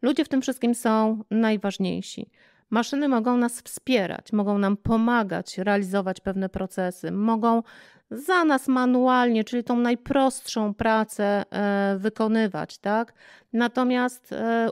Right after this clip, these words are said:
umysł ludzki i to, co my chcemy włożyć, e,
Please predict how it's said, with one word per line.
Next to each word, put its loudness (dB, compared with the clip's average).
umysł 2
ludzki 0
i -2
to, 2
co -2
my 0
chcemy -2
włożyć, 0
e, -8